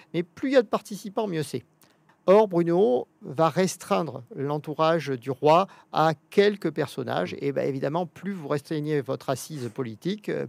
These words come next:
plus la crise devient dure. Et en six cent treize, elle est renversée. Alors, on l'a dit par un roi rival, mais non, en fait, par sa propre aristocratie qui ne la supporte plus et qui la met à mort. Effectivement, c'est un, un supplice particulièrement horrible.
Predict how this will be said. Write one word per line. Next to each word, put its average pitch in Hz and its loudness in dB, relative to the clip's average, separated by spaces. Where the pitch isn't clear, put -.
plus 196 -4
la 135 -2
crise 185 -6
devient 123 -8
dure. 175 -2
Et 160 2
en 120 -6
six - -14
cent 117 -8
treize, 180 2
elle 165 6
est 180 8
renversée. 156 0
Alors, 127 -2
on 135 -2
l'a 131 0
dit 139 -12
par 131 0
un 135 0
roi 131 2
rival, 151 0
mais 135 -6
non, 226 -8
en 127 -6
fait, 185 -6
par - -10
sa 131 -8
propre - -4
aristocratie 127 -8
qui 170 -12
ne 131 -8
la 127 -6
supporte 175 -6
plus 208 -6
et 180 4
qui - -12
la 156 2
met 123 -2
à 107 -2
mort. 175 -2
Effectivement, 135 -6
c'est 131 -8
un, 120 -6
un 120 -12
supplice 131 -12
particulièrement 123 -4
horrible. 160 -2